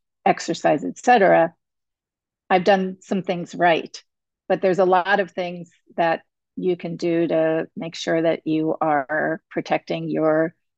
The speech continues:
brain for the longevity of your life. And this book, I just felt, really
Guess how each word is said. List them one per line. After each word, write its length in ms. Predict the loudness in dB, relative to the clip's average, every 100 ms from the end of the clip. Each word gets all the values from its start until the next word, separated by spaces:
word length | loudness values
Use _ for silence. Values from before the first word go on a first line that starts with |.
| _ 0
brain 420 | 2 2 0 -4
for 160 | -6
the 100 | -6
longevity 960 | -4 -6 -4 -2 0 -2 -2 -2 -4 -8 _ _ _
of 200 | -6 -6
your 180 | -6 -4
life. 440 | 0 0 -2 -6 -8
And 360 | -6 -6 -10 -12 _ _ _ _ _ _ _ _ _ -2
this 180 | -2
book, 260 | 0 0 2
I 140 | 2
just 300 | 2 -2 -2
felt, 260 | 0 0 0
really 580 | -2 0 0 0 -2 -6